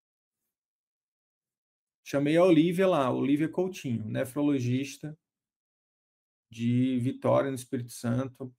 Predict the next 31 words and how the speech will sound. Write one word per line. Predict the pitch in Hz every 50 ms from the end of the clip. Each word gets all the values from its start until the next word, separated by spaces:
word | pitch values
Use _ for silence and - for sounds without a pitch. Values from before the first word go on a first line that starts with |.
| _
aluna | - 113 120 127 139 143 139
da | 139
mentoria, | 139 139 139 127 127 - 127 113 113 120 135 139 139
tá | 135 127
no | 127 123 123
terceiro | - 120 120 - - 165 151 156
ano | 151 151 147
da | 139 139
mentoria. | 139 139 131 123 - 123 113 113 120 127 139 143 156 - - _ _ _ _ _ _ _ _ _ _ _ _ _ _ _ _ _ _ -
E | 120 123 127 127 127 131
a | 127 131 131
Olivia, | 131 131 127 127 131 139 139 135 131 143 147 143 139 139 135 127 127 120 117 117 120 - _ _ _ _ _ _ _ _ _ _ _ _ _ _ _ _ _ _
falei, | - 131 135
"Olivia, | 143 160 185 180 151 156 143
bora | 139 147 160 160
re-, | 156 165 170 170 - - -
bora | 127 131 143
precificar | 151 - 170 165 165 - - - - 151 147
seu | - - 156 143
programa | - - 147 143 143 147 147
de | 143
acompanhamento | 143 143 - 151 139 139 139 139 143
ao | 160 165 147
vivo | 139 143 139 127 131
aqui." | 127 - - - _ _ _ _ _ _ _ _ _ _ _ _ _ _ _ _ _ _ _ _ _ _ _ _ _ _
O |
programa | - 135 135 139 156 170
de | 175
acompanhamento | 175 175 175 - 165 160 156 151 151 127 -
dela, | 143 135 135 135 123 120 120 120 117 _ _ _ _ _ _ _ _ _ _ _ - - - _ _ - - -
que, | - -